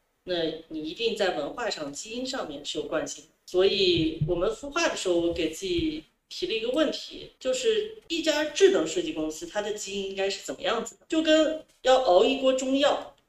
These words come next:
然后它里边会有几味这个药材，它们到底怎么调和的？比例是怎么样子的？然后我当时就觉得，哎呀，如果水母干不成，如果水母挂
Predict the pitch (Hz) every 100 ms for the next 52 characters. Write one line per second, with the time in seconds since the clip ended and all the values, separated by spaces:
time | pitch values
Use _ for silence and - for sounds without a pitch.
0 | _ _ 196 190 240 233 214 - 240 240
1 | 190 165 190 220 233 - 226 180 165 -
2 | - _ _ _ - 330 311 320 508 508
3 | 508 - - - - 180 160 160 294 -
4 | - - - - 294 302 285 277 196 -
5 | 143 143 - - - - - - - -
6 | _ _ _ 180 165 277 302 233 190 170
7 | - 151 151 147 - 139 - _ _ _
8 | - _ _ - 202 240 208 180 233 240
9 | - 190 180 160 175 160 180 170 151 -
10 | - 170 185 - 156 - 156 196 165 156
11 | 143 147 160 165 - - - - - 180
12 | 180 -